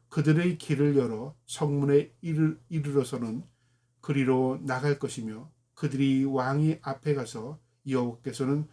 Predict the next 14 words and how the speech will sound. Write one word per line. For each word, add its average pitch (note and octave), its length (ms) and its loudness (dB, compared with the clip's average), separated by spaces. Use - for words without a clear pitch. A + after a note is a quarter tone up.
선두로 E3+ 560 -2
가시리로다." B2 580 -10
무슨 B2+ 360 -8
얘기냐면 A2 560 -10
하나님께서 D#3 680 0
그들을 D3 440 0
열어주신답니다. B2 1000 -4
길을 C#3+ 320 0
열어주시고 B2 680 -6
그들을 D3 420 2
인도하시고 C3 640 -2
그들과 B2 400 -10
동행하신다는 B2 720 -12
거죠. - 200 -20